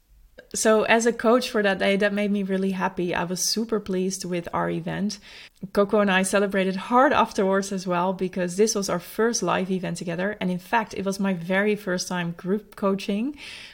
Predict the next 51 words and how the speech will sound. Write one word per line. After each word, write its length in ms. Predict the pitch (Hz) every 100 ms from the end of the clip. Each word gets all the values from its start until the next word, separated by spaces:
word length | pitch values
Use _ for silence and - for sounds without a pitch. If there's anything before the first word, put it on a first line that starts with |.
| -
which 300 | 190 190 - - -
I 80 |
really 600 | 185 180 208 220 208 196 -
enjoy 320 | 175 180 175
doing. 380 | 170 170 202 302 - - - _
Coco 280 | - 220 220
was 180 | 190 185
also 360 | 214 208 190
in 140 | 185 180
her 140 | 196
zone 260 | 196 180 180
of 120 | 180
genius, 560 | 185 175 175 160 - -
so 260 | - 175
we 180 | 175 196
were 200 | 196 196
like 200 | 180 175 -
a 40 |
perfect 640 | 185 - - 208 202 170 160
duo 420 | 185 175 156 156
on 220 | - 160
that 200 | 156 151
day, 360 | 160 160 160 196
if 200 | 185 175
I 120 | 165
may 120 | 160
say 200 | - -
so 140 | 165 151
myself. 440 | 151 151 - 151
And 140 | 170 156
yes, 240 | 151 -
I 120 | -
may 160 | 156 160
say 200 | - -
that 160 | -
myself. 560 | - - - - - - - _ _ -
And 120 | 196
just 200 | 233 247
a 40 | 269
little 200 | 220 196
sidetrack, 600 | 214 226 226 226 214 214
we 200 | 202 214
are 100 | 233
going 320 | 196 196 214
to 140 | 214
organize 440 | - 196 196 190 190
Success 380 | 190 - 190
Beyond 320 | - 190 180 170
Borders 540 | 180 180 180 175 -
more 240 | 190 233
often, 420 | 214 180 - 240